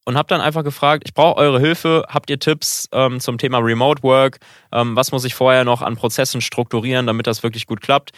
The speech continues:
Kann mir jemand, ähm, Tipps geben?" Und da haben sich ganz viele Menschen bei mir gemeldet, die mir einfach nur helfen wollten. Es gab zwei, drei, die mir dann auch irgendwas verkaufen wollten, aber es gab auch sieben, acht Leute, die einfach nur Tipps gegeben haben, die sich Zeit genommen haben,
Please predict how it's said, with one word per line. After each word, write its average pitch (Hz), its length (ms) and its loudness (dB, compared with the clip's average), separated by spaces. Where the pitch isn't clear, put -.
Kann 127 140 0
mir 131 80 -2
jemand, 120 460 0
ähm, 110 240 0
Tipps 113 220 -4
geben?" 80 280 -8
Und 135 100 -8
da 151 60 0
haben 175 100 -2
sich 165 160 -8
ganz 185 240 -4
viele 170 160 -4
Menschen 160 280 -4
bei 135 100 -2
mir 143 140 -4
gemeldet, 139 720 -2
die 131 280 -4
mir 131 260 -6
einfach 131 340 -2
nur 165 120 -4
helfen 165 340 -4
wollten. 101 400 -6
Es - 140 -14
gab 147 240 0
zwei, 147 220 2
drei, 147 240 2
die 135 80 -4
mir 131 100 -2
dann 131 160 0
auch 104 140 2
irgendwas 139 260 0
verkaufen 170 400 0
wollten, 160 260 0
aber 120 140 0
es 123 100 -4
gab 147 220 0
auch 143 240 2
sieben, 160 300 -6
acht 139 160 0
Leute, 143 280 2
die 127 220 -4
einfach 190 480 -2
nur 156 320 0
Tipps - 220 -4
gegeben 104 380 -2
haben, 101 400 -6
die 117 60 -6
sich 127 260 -6
Zeit - 340 -2
genommen 110 300 0
haben, 110 340 0